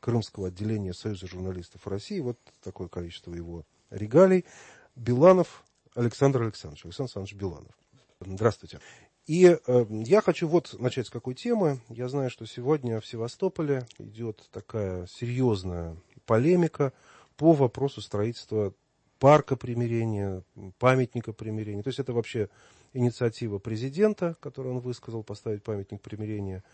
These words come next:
э, и поставить некоторый, что ли, не знаю, знак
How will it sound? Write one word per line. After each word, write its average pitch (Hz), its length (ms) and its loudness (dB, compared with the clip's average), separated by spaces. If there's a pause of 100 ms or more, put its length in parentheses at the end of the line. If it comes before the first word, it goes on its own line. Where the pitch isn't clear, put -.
(520)
э, 113 200 -2
и 165 140 -4
поставить 156 800 2 (120)
некоторый, 107 920 -2 (360)
что - 220 -16
ли, 92 100 -10 (400)
не 95 80 -16
знаю, 92 140 -12
знак 107 460 0